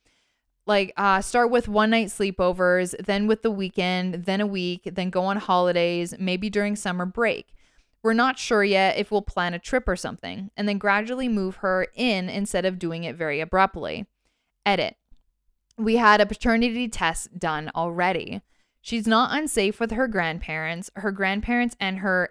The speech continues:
N C, N C, what does N C stand for? Her parents and her N C with her mother. I don't know what N C means, but moving on. Uh, how much time slash many times per week can you s-,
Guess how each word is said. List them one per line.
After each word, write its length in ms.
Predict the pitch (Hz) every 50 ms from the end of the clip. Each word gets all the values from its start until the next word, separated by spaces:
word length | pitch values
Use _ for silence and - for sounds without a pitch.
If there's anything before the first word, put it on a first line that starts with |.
| _ -
N 280 | 190 196 202 208 214
C, 680 | 208 - - - - 202 202 214 233 254 269 269 262 - _
N 300 | - 190 180 175 175 175
C, 240 | - - - 175 170
what 180 | 180 180 175 190
does 180 | 208 208 202 - -
N 220 | 180 180 180 180
C 360 | - - - 170 160 160 160
stand 300 | 160 - - 151 160 165 -
for? 220 | - 165 165 165 - _ _ _ _ _ _
Her 120 | 202 208
parents 480 | 202 - - 220 220 233 233 233 226 -
and 180 | - 208 202 196
her 260 | 196 190 180 175 - - _ _
N 300 | - 190 190 185 185 190
C 460 | - - - 214 202 190 180 175 - - _ _ -
with 240 | 175 180 175 170 -
her 200 | - - 175 170
mother. 560 | 170 170 165 165 - - - 90 85 180 - - - - _ _ _ _ _ _ _ _ - - - _ _ _ _ -
I 80 | 175 175
don't 160 | 190 196 190
know 160 | 185 180 175
what 200 | 170 170 170 160
N 200 | - 170 165 170
C 200 | - - 156 151
means, 280 | 147 127 101 104 170 175
but 200 | - 160 151 -
moving 360 | 165 175 170 160 160 143 120
on. 180 | 87 73 - - _ _ _ _ _ _ _ _ _
Uh, 160 | - - 160
how 180 | - 190 226 240
much 280 | 262 302 311 311 - -
time 560 | - - 233 220 220 220 220 220 214 214 -
slash 420 | - - - 208 190 185 190 196 -
many 220 | 202 208 220 247
times 380 | 233 - 233 226 220 226 220 -
per 200 | - 262 262 262
week 500 | 233 214 190 175 175 190 196 - 190 -
can 240 | - - 214 202 202
you 160 | 208 220 233
s-, 240 | 233 - - -